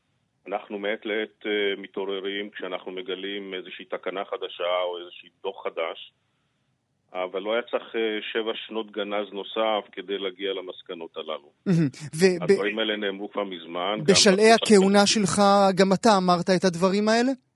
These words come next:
Speaker 1: ממש כך, וחלפו מאז, אה, שלוש עשרה שנים. אמ, ולכן אני לא מבין, אמ, אמ, זאת אומרת, מה ההתרגשות במו-, ב-, ב-, ב-, במרכאות.
Speaker 2: מהמם.
Speaker 1: המצב הוא כזה.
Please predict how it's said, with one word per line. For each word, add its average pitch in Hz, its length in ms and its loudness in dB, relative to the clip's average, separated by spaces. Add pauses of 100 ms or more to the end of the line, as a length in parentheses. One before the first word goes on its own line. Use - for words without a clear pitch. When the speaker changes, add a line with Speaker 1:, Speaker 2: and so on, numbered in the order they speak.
(400)
Speaker 1:
ממש 101 420 -4
כך, 110 400 2
וחלפו 98 720 -6
מאז, 104 340 -4 (140)
אה, 92 240 -6 (560)
שלוש 101 220 -10
עשרה 98 200 -12
שנים. 92 460 -10 (1120)
אמ, 92 640 -8 (600)
ולכן 92 600 -6
אני 98 160 -10
לא 101 120 -6
מבין, 101 440 -8
אמ, 90 400 -6 (800)
אמ, 92 420 2
זאת - 80 -16
אומרת, 101 200 -6
מה 104 100 2
ההתרגשות 110 580 -2
במו-, 95 300 -6
ב-, 104 60 -2
ב-, 92 420 -2
ב-, 95 220 -8
במרכאות. 87 640 -6
Speaker 2:
מהמם. 196 120 6
Speaker 1:
המצב 117 320 4
הוא 117 160 -8
כזה. 92 300 -4